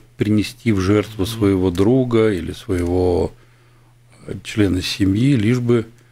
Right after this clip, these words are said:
Speaker 1: эта проказа удачи не коснулась тебя самого. И ведь тоже действительно неудачник часто рассматривается как тот, кого надо сторониться.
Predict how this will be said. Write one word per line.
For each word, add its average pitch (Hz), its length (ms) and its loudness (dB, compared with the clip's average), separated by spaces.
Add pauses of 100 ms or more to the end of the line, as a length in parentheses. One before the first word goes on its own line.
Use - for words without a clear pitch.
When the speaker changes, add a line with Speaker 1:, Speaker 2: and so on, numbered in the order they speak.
(300)
Speaker 1:
эта 101 380 -2 (300)
проказа 107 520 0
удачи 104 680 0 (220)
не 104 200 2
коснулась 101 560 0
тебя 92 300 -2
самого. 107 480 0 (1040)
И 117 60 -4
ведь 104 140 -2
тоже 196 280 0
действительно 131 340 -2
неудачник 123 560 0
часто 131 380 -2
рассматривается 113 800 0
как - 380 -4 (2250)
тот, 123 160 0
кого - 160 -2
надо 104 180 0
сторониться. 110 880 -2